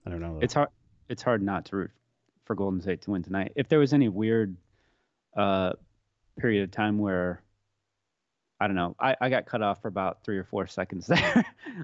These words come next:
Speaker 2: I wasn't sure if the internet completely shut down or not, but, uh, I lost you for a minute there. But, uh,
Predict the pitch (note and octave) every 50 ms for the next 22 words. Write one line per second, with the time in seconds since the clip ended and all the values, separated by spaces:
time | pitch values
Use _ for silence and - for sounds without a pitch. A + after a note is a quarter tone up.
0 | - - - - - - A2+ A#2+ B2 B2 G#2+ A2+ G#2 - - A2 A2 G#2 - A#2
1 | A2 G#2 G2+ G2+ G#2 G#2 G2+ F2+ - - G#2 - - G2+ G2 G2 G2 F#2+ F#2 -
2 | G#2+ G2 - G2 G2 F#2+ F#2 F#2 F#2 F#2+ F#2+ G2 - - F#2+ - - G2 F#2+ F#2
3 | F#2 F2+ - _ _ _ _ _ _ _ _ - - - - - - - - -
4 | - - - - G#2+ G#2+ G2+ F#2+ F2+ - - F#2 - F#2 F#2 F#2 F2+ F2 F2 -
5 | F2 F2 E2 - _ _ _ - A#2+ A2 A2+ - G#2 G2+ F#2+ G2